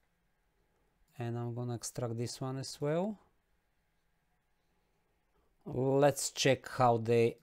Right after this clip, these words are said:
looks, how many pages there are. Hundred twenty pages. We can upload up to fifteen pages.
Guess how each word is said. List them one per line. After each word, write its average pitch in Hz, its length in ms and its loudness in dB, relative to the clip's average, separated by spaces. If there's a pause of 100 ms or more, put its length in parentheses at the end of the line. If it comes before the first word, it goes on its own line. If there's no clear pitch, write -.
(120)
looks, - 880 0 (1160)
how 120 160 0
many 120 300 0
pages 113 580 0
there 120 160 0
are. 139 140 0 (100)
Hundred 120 340 -2
twenty 120 340 -4 (120)
pages. 131 540 0
We 113 160 0
can 113 360 -2 (320)
upload 123 680 0 (100)
up 117 300 0
to 117 100 -4
fifteen 110 500 -4
pages. 107 800 -4